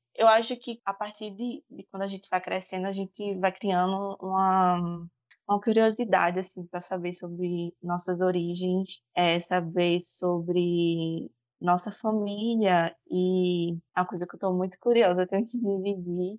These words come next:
Eu, e antes de tudo, antes dessa curiosidade, eu acho que o que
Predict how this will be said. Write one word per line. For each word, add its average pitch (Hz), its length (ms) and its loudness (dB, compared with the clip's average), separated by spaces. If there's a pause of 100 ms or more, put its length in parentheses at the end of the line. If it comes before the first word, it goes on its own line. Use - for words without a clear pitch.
(140)
Eu, 233 260 6
e - 400 -2
antes 269 300 4
de 277 220 2
tudo, 208 760 -4 (400)
antes 214 380 2
dessa 180 260 0
curiosidade, 180 880 2
eu 190 60 4
acho 185 300 0 (100)
que 196 720 -6
o 180 100 -8
que 202 240 -6